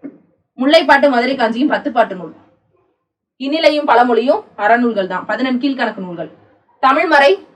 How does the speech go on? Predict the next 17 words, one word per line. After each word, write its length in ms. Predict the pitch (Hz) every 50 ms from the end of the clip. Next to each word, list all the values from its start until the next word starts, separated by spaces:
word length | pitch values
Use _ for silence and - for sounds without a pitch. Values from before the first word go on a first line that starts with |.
| _ - 226
அப்படின்னு 260 | 214 214 233 240 226 214
சொல்றது 240 | 214 226 233 262 262 -
திருக்குறளை 380 | 294 262 247 285 247 220 202 202 208
சொல்றாங்க. 340 | 185 180 190 175 170 165 190 254 - - - - _ _ _ - 214
நான்மணி 320 | 262 285 285 294 269 247
கடிகை 300 | 214 202 190 180 180 175 165 214
இதுவும் 260 | 262 294 311 311 -
பதினெண் 320 | - 220 226 247 247 247 254
கீழ்கணக்கு 420 | 254 262 247 240 202 190 - 196
நூல்கள் 280 | 180 165 160 170 151 156
தான். 100 | 147 - - - _ _ _ - 220
ஆனா 120 | 240 262 254 247 254
இன்னா 160 | 269 294 311 320
நாற்பது 280 | 302 277 247 - 262 262 254
இனியவ 260 | 247 254 269 262 247 233
நாற்பது 340 | 226 208 202 226 226 262 285 - - - - 220
ஒரு 80 | 214